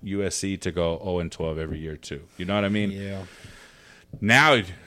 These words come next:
Speaker 1: now you've gotta worry about U S C going oh and twelve, Ohio State going oh, oh and twelve 'cause we hate them, Michigan going oh and twelve, Washington going oh and twelve.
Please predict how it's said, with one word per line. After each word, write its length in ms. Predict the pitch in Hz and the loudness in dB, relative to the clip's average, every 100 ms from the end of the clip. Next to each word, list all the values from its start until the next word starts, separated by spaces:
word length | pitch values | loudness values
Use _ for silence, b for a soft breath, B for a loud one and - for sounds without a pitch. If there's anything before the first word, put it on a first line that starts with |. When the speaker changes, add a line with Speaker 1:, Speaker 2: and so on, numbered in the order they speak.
| - | -6
Speaker 1:
now 360 | 120 135 139 156 | 0 6 8 8
you've 260 | 160 135 | 6 2
gotta 200 | 120 110 | 4 6
worry 240 | 101 101 101 | 6 4 4
about 280 | 95 98 104 | 4 4 4
U 180 | 110 | 4
S 120 | 107 - | 4 4
C 260 | 117 117 | 2 0
going 340 | 110 101 95 98 | 2 4 2 0
oh 200 | 98 95 | 0 0
and 120 | 92 | -2
twelve, 560 | 98 101 101 98 98 | 0 4 4 6 4
Ohio 440 | 95 92 92 98 92 | 2 0 2 2 2
State 420 | - - 110 107 | 0 0 0 2
going 240 | 104 104 104 | 0 2 2
oh, 320 | 104 98 98 | 2 2 0
oh 260 | 117 104 101 | 0 2 2
and 160 | 95 | 0
twelve 420 | - 101 101 101 92 | -2 0 2 2 2
'cause 160 | 90 | 0
we 120 | 90 | 0
hate 320 | 90 101 101 - | 2 2 2 0
them, 440 | 101 101 101 98 | 2 2 2 2
Michigan 440 | 104 - 95 101 95 | 2 0 -2 -4 -2
going 240 | 95 95 | -2 -2
oh 160 | 107 95 | -2 -2
and 120 | 95 | -2
twelve, 640 | - 98 98 98 95 92 - B B B - | -4 -2 2 2 2 0 -8 B B B -6
Washington 580 | 95 107 - 90 104 | -2 -2 -4 -4 -2
going 280 | 95 95 95 | 0 0 0
oh 160 | 104 98 | -2 -2
and 140 | 95 | -4
twelve. 680 | - 98 95 95 95 92 - | -4 -4 0 0 -2 -4 -8